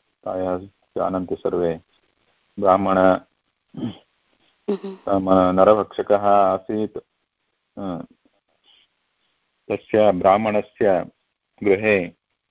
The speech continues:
Speaker 2: हम्म।
Speaker 1: आम्, केन गन्तव्यम् इति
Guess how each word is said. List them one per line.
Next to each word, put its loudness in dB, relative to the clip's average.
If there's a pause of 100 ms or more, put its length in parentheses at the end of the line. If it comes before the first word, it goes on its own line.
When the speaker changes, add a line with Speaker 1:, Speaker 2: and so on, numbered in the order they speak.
(760)
Speaker 2:
हम्म। -14 (1800)
Speaker 1:
आम्, -4 (3000)
केन 4
गन्तव्यम् 0
इति 0